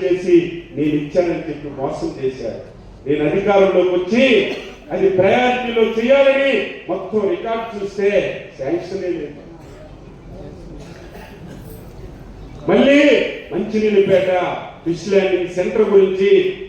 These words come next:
మళ్ళీ కేంద్ర ప్రభుత్వానికి చెప్పాం. కొత్తగా మళ్ళీ భావనపాడులో, ఇక్కడ పెద్ద గనగల్లపేటలో రెండు హార్బర్లు కావాలని మళ్ళీ కేంద్ర మంత్రికి చెప్పి,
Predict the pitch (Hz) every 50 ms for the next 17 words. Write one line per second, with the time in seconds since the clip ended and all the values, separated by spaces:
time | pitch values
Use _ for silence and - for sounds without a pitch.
0 | - 143 151 175 180 180 185 180 - 156 175 190 196 196 185 170 170 160 160 170
1 | - 156 151 147 143 - - - - 135 - - 127 113 110 101 98 - - -
2 | - - - - - - - - - - - 196 - - 226 247 254 254 247 247
3 | 247 - - - - - - - - - - - - - 175 202 220 220 214 196
4 | - 196 208 233 240 240 240 226 226 240 240 233 233 226 214 170 131 - - -
5 | - - - - - - _ - - 175 190 196 233 254 233 233 233 - - 240
6 | 240 240 240 247 247 254 254 247 - 254 240 240 240 240 247 240 233 220 196 -
7 | - - - - - - 147 175 196 196 185 - - 196 202 214 208 220 220 214
8 | 208 196 - - 196 196 196 190 190 190 190 190 190 185 185 180 190 - - -
9 | - - - - 165 180 190 202 196 202 - - - - - - - 160 180 202
10 | 214 214 214 196 190 196 190 190 185 175 175 - - - 196 196 196 - 262 277